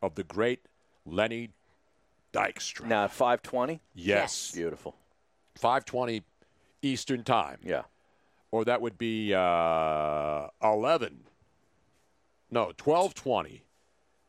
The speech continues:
Speaker 1: at night if you're
Speaker 3: Just
Speaker 1: scoring at home on
Speaker 3: after
Speaker 1: S B Nation
Speaker 3: midnight.
Speaker 1: Radio. You following me right now?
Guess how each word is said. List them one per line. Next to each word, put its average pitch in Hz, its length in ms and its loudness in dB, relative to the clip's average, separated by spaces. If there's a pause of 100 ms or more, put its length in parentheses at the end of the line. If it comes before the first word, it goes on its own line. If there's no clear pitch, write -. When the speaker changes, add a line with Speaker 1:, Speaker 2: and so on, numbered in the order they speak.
(320)
Speaker 1:
at 92 220 -2
night 117 440 -2 (280)
if 170 280 -2
you're 107 100 2
Speaker 3:
Just - 100 -4
Speaker 1:
scoring 180 320 2
at - 140 0
home 120 260 2
on 330 200 2
Speaker 3:
after - 20 2
Speaker 1:
S 165 160 2
B 107 180 -2
Nation 104 380 0
Speaker 3:
midnight. 95 60 -2
Speaker 1:
Radio. 92 400 0
You 82 100 -12
following 117 380 2
me 127 120 -6
right 123 200 2
now? 143 200 -4